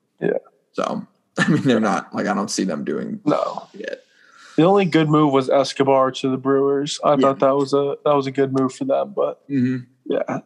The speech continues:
Speaker 1: the Reds and Cardinals didn't do anything to really swing the, the pendulum there.
Speaker 2: Agreed. And, you know,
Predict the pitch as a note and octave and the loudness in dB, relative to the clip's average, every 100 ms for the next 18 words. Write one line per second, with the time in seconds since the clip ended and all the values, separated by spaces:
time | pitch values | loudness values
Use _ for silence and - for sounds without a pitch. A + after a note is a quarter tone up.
0 | - D3 D#3 D#3+ D3+ C#3 C3 C#3 C3 B2+ | -2 2 2 2 2 2 2 2 2 0
1 | B2+ - C3+ C3+ C3 C3+ C3+ C#3 C3+ C#3 | -2 -2 0 2 0 0 0 -2 0 0
2 | C#3 C3+ C#3+ E3 - - D3 C#3+ C#3 - | 2 0 -2 -6 -10 -4 -2 0 0 -2
3 | E3 - _ - E3 C#3+ C#3 C#3 - - | -6 -14 _ -10 -2 0 2 0 0 0
4 | - - D#3 - - - B2 A2 G#2 G2 | 0 0 -4 -10 -20 -4 -2 0 0 0
5 | A2+ C#3+ C#3+ B2 | 0 2 2 0